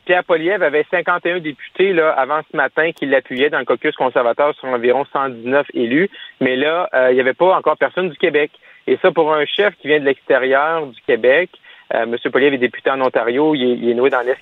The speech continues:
il est né dans l'Est, dans l'Ouest canadien plutôt. Euh, c'est important. Et là, euh, Pierre Paulus, député de Charlebourg-Haute-Saint-Charles, a annoncé ce matin là, euh, qui, euh, allait, qui appuyait Monsieur Poilievre dans la course à la chefferie.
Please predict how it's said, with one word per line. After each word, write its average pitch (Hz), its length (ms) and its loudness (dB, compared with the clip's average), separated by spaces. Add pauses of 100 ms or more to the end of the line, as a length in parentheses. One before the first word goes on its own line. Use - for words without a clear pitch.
il 120 180 0
est 123 100 2
né 139 120 2
dans 131 140 0
l'Est, 131 160 -2 (300)
dans 120 160 -2
l'Ouest 135 300 2
canadien 123 480 -2
plutôt. 180 320 0 (320)
Euh, 127 540 -4
c'est 151 140 -4
important. 151 560 -2 (320)
Et 123 100 2
là, 165 460 0
euh, 127 600 2
Pierre 180 200 2
Paulus, 165 260 2
député 156 300 -4
de 131 260 4
Charlebourg-Haute-Saint-Charles, 147 1400 0 (100)
a 147 220 4
annoncé 135 560 -4
ce 135 60 -8
matin 135 360 -2
là, 135 220 0 (280)
euh, 120 160 4 (160)
qui, 156 320 0
euh, 120 640 2
allait, 131 380 0 (140)
qui 170 80 2
appuyait 143 420 0
Monsieur 135 340 -4
Poilievre 131 300 2
dans 131 100 0
la 120 80 -2
course - 220 -2
à 123 60 2
la 117 100 2
chefferie. 160 480 0